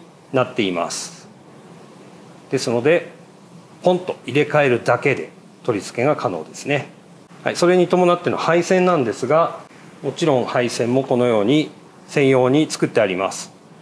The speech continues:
そしてこちらがスピーカー側になるんですけれども、特殊な構造になってますので、端子は三つあります。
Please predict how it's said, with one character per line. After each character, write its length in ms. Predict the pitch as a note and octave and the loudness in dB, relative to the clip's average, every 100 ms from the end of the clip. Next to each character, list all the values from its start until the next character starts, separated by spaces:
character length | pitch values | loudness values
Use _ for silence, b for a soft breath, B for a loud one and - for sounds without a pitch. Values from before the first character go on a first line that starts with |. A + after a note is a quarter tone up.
| - - | -20 -6
そ 100 | D3+ | -4
し 100 | - | 0
て 300 | F#3 F#3 - | 2 2 0
こ 80 | F3 | -4
ち 100 | E3 | 0
ら 80 | F#3 | 2
が 100 | E3+ | 2
ス 120 | - | 0
ピ 120 | - | -4
ー 40 | D#3+ | 2
カ 140 | D#3+ | 2
ー 20 | |
側 160 | D3+ D3+ | 4 4
に 120 | D3 | 4
な 100 | D3 | 4
る 100 | C3+ | 2
ん 40 | G2+ | 0
で 80 | |
す 80 | F2+ | -4
け 80 | G#2 | -6
れ 60 | G#2 | -2
ど 80 | |
も、 140 | C#3 D#3 | -2 0
特 200 | E3 D#3 | -2 0
殊 100 | E3+ | 2
な 140 | E3 | 2
構 180 | - D#3+ | 2 2
造 100 | D3+ | 4
に 60 | D3+ | 2
な 80 | |
っ 60 | D3 | 0
て 60 | G2+ | -2
ま 120 | F2+ | -4
す 120 | - | -8
の 100 | F#2+ | -10
で、 80 | A2+ | -6
端 220 | - C#3 | -2 0
子 40 | D3+ | 0
は 60 | |
三 160 | G#2+ A2 | -2 -6
つ 200 | - C3+ | 0 0
あ 40 | |
り 100 | A#2+ | 2
ま 160 | A2+ A2+ | 0 -2
す。 260 | - - | -6 -12